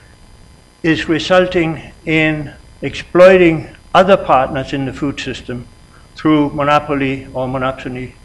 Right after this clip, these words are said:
power. We need government intervention for better competition.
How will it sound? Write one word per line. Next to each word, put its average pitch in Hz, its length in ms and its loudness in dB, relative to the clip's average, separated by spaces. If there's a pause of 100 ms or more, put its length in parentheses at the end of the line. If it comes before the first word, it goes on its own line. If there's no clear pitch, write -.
(120)
power. 175 400 -2 (1400)
We 135 100 -4
need 160 360 2
government 160 320 2
intervention 147 600 0
for 135 180 -6
better 160 300 4
competition. 160 840 -2